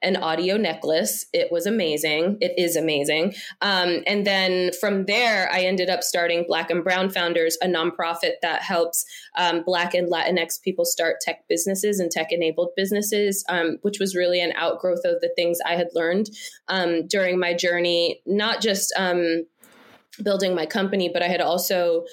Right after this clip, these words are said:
had a chance to connect with other, um, founders of color and saw that there were just some similar challenges that were happening,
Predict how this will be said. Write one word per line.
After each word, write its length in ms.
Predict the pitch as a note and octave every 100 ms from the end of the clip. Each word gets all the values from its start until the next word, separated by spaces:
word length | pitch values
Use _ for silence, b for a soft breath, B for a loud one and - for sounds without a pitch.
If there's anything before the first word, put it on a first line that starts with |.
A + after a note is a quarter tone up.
| B B F#3+
had 200 | G3 F#3+
a 60 |
chance 380 | F#3 F#3+ F3 E3+
to 140 | F#3+
connect 480 | F#3 F3+ E3 F3 -
with 200 | F3+ E3+ -
other, 600 | F3+ F3 E3+ E3 D#3+ - E3+
um, 360 | D#3+ D#3 D3+
founders 400 | F#3 F3 F#3 D#3+ C3
of 120 | -
color 380 | G#3+ G3+ F3+ E3+
and 300 | E3+ F3 E3+
saw 320 | E3 E3 E3+
that 160 | D#3+ -
there 180 | E3+ E3
were 140 | E3
just 420 | E3 E3+ - -
some 140 | G#3+ G3+
similar 420 | G#3 G#3+ G#3+ F#3
challenges 480 | F#3 E3+ F3+ F3 E3+
that 140 | F3
were 120 | E3+ E3
happening, 580 | D#3+ E3 E3+ E3+ E3